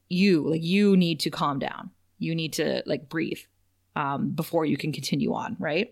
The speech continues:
So a shout out to the nine one one operators who do that, because obviously you need to take care of everybody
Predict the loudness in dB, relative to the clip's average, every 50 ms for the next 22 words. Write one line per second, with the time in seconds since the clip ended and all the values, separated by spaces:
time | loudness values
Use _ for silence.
0 | _ -12 -4 -2 0 0 0 0 -2 -4 -10 -20 -20 -18 -18 -20 -20 -8 -6 -2
1 | 0 2 4 4 4 4 2 0 0 -2 -6 _ _ _ _ _ _ -2 0 2
2 | 2 2 0 0 -2 -2 -2 -2 -2 -2 -2 -2 -2 -2 -2 -2 -2 -4 -4 -4
3 | -4 -6 -4 -4 -4 -4 -4 -4 -6 -6 -8 -12 -8 -6 -6 -6 -6 -6 -10 -14
4 | _ -20 -20 -20 -20 -20 -20 -20 -12 _ -6 -4 -4 -4 -4 -2 -4 -4 -4 -2
5 | -2 -2 -2 0 0 0 0 -2 -4 _ _ -10 -2 -2 0 0 0 -2 -2 -2
6 | -4 -4 -2 -2 -2 0 0 0 -2 -4 -6